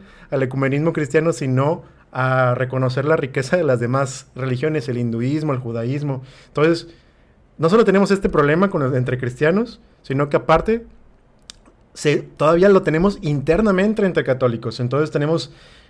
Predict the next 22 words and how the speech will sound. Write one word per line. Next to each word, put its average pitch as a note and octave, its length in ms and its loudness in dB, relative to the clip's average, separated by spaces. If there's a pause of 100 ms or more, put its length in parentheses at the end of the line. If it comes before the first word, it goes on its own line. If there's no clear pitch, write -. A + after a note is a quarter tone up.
tenemos D3+ 300 0
los E3 180 4
católicos D#3 580 2
de C#3+ 120 4
una D#3 160 0
espiritualidad, B2 600 0
los A#2+ 160 -2
católicos D#3+ 500 0
de D3+ 40 -4
una D#3 120 -2
congregación, B2+ 520 0
los B2+ 100 2
propios D#3+ 280 0
católicos E3+ 440 -2
atacando D#3 600 2
a, C3+ 200 2
al B2+ 240 -6
sistema D3 360 -4
diocesano C3+ 600 0
y A#2+ 40 -4
demás. C#3 340 -2
Entonces, D3+ 380 -4